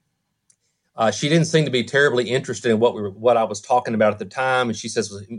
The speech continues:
you know, Doctor Reeves, I just don't see how I can make a living doing this." And then she got to talking about her brother who has autism. And she was real passionate about that. And I told the young lady, I said, "Listen," I said, "do you have any idea,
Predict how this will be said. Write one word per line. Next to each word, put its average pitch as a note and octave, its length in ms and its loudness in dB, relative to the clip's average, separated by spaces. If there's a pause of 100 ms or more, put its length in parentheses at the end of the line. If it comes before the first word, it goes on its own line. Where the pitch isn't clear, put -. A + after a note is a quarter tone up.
(360)
you - 80 -6
know, A2 140 4
Doctor C3+ 280 2
Reeves, B2+ 300 0
I A2 80 -6
just B2+ 240 -4
don't A#2 160 -4
see B2+ 160 -4
how A2+ 180 2
I G#2 40 4
can A2 160 -4
make A2 160 -2
a A2+ 60 -4
living G#2+ 340 -4
doing B2 320 0
this." G2+ 400 -6 (500)
And B2+ 100 -4
then G3 100 4
she - 120 -6
got G3 160 0
to E3 80 -2
talking D#3+ 260 0
about C3 200 2
her A#2+ 160 0
brother A2+ 500 2 (240)
who C3 80 0
has A2 300 -2
autism. C#3+ 640 -2 (680)
And A#2+ 100 -8
she D#3 120 -4
was G#2+ 160 -2
real D#3 140 2
passionate E3+ 540 0
about F2+ 300 -2
that. F2 140 -10
And G#2+ 100 -10
I A2+ 40 -8
told F#3 280 0
the E3+ 60 0
young C#3+ 180 -6
lady, C3 320 -2
I G#2+ 60 -4
said, G#2 220 -8
"Listen," A#3 360 -6
I - 640 -20
said, C#3 200 -6
"do E3+ 60 0
you A3 80 2
have C4 120 2
any E3+ 160 2
idea, C3 680 0